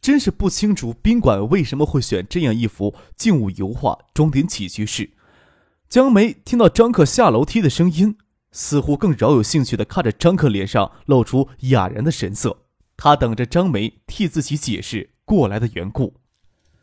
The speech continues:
江老爷爷要去温州访友，江小姐上午要去金山乘北京的飞机了，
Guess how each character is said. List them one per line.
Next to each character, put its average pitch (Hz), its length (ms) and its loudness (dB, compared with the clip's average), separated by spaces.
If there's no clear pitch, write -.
江 180 220 0
老 135 80 4
爷 143 160 0
爷 123 60 0
要 120 160 -2
去 117 240 -4
温 143 120 -4
州 160 140 -4
访 117 240 -4
友， 123 220 -4
江 - 160 0
小 151 160 0
姐 113 220 -4
上 147 240 -2
午 123 60 0
要 120 80 0
去 113 160 -8
金 135 180 -6
山 156 220 -4
乘 156 200 -4
北 107 160 -4
京 139 320 -6
的 120 120 -12
飞 143 160 -4
机 151 180 -6
了， 147 160 -6